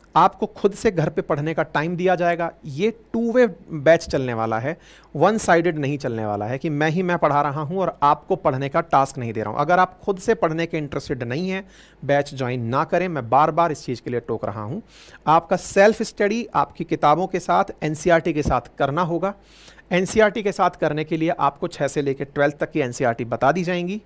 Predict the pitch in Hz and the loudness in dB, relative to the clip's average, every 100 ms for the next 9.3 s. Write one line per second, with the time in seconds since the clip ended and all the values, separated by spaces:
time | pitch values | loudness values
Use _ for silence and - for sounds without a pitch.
0 | - 113 - 131 196 175 131 131 104 104 | -2 -2 -2 -6 -4 0 -2 -2 -8 -8
1 | 107 120 202 - 147 156 131 110 139 117 | -10 -10 -10 -6 -4 -2 -2 -4 -6 -4
2 | 101 180 214 139 - 107 98 110 _ - | -6 -6 -4 -4 -4 -10 -10 -16 _ -20
3 | - - - 196 196 185 143 139 135 156 | -20 -8 0 4 6 4 2 -2 0 0
4 | 202 190 185 180 185 190 143 143 165 160 | -2 -4 -4 -4 -6 -6 -2 0 0 -4
5 | 143 127 202 - 147 156 175 135 117 123 | -6 -6 -8 -6 -4 0 0 -2 -4 -6
6 | 143 131 156 151 185 170 - 135 120 147 | -6 -6 -6 -4 -6 -6 -8 -6 -4 -2
7 | 123 104 117 147 - 101 101 107 - - | -4 -6 -8 -10 -8 -8 -6 -10 -10 -8
8 | 120 120 113 107 - - _ _ _ - | -8 -10 -14 -16 -18 -20 _ _ _ -4
9 | 196 190 247 | -2 0 0